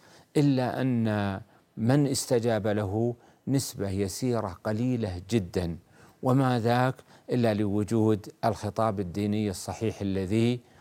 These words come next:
كان صريحًا وواضحًا في معالجة هذه الظاهرة وبيان أنها مخالفة لنهج النبي صلى الله عليه وسلم والطريقة الإسلامية الصحيحة. ولذلك ينبغي تقديم الشكر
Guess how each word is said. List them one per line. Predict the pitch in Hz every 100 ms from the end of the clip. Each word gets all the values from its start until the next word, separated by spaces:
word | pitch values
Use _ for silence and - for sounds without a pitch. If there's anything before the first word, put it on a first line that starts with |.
| - _ -
كان | 120 110 107 107 110 110
صريحًا | - - 107 110 131 127 123 117
وواضحًا | 113 90 90 107 131 127 123 131 127
في | 113 110
معالجة | 104 90 107 104 98 95 101 104 - - -
هذه | 123 110 107
الظاهرة | 107 101 117 131 135 120
وبيان | 113 104 117 117 107
أنها | 101 101 95
مخالفة | 104 98 - 117 113 110 - 110 107 - - -
لنهج | 110 110 107 107 101 120 127 104
النبي | 107 101 95 98
صلى | - 101
الله | 101 104 101
عليه | 87 98 95
وسلم | 92 - 104 104 98 101 - - -
والطريقة | 120 - 107 101 90 90
الإسلامية | 90 - 95 90 92 87 82
الصحيحة. | - 78 87 78 82 - - - -
ولذلك | 113 110 110 127 135 151 - - -
ينبغي | 113 120 113 90 92
تقديم | - 95 98 92 135 151
الشكر | 110 - 98 - 87